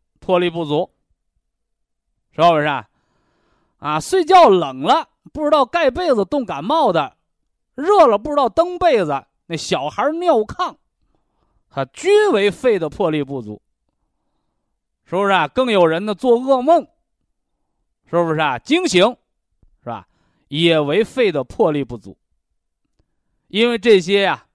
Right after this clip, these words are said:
用现代医学讲的潜意识里边的东西，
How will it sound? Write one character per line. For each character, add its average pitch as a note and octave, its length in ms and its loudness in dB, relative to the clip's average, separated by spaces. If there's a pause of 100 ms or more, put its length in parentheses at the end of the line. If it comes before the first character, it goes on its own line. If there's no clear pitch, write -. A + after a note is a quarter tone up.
(340)
用 G3 160 -6
现 A3 260 -4
代 F3+ 160 0
医 F#3 160 -2
学 E3+ 140 2
讲 A#2+ 240 -8
的 B2+ 140 -8 (160)
潜 E3+ 540 -2
意 F4+ 160 0
识 G#3 200 2
里 C#3+ 140 -6
边 C#3 140 -8
的 C3+ 80 -6
东 D3+ 260 -6
西， B2 160 -10